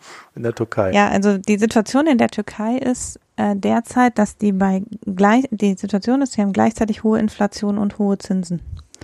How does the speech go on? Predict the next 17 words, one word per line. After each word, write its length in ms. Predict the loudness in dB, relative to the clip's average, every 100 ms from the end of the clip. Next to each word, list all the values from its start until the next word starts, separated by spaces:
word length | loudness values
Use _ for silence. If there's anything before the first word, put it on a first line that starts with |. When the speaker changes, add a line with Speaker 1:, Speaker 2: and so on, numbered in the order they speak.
| -20 -20 -20 -20 -20 -20 -2
Speaker 2:
Und 240 | 2 4
das 160 | 2 0
ist 100 | -2
etwas, 400 | 2 2 2 2
was 320 | 0 0 -8
dem 520 | -4 0 2 0 0
gemeinen 340 | 0 2 0 0
Feldwald- 420 | 0 0 0 0
und 160 | 0
Wiesenökonom 600 | 0 2 2 0 0 0 0
komisch 320 | -2 -2 0
vorkommt, 420 | -2 0 0 2
weil 140 | 2 2
wir 180 | 2
immer 200 | 2 0
lehren 420 | 0 2 2 2 0
und 260 | -2 -6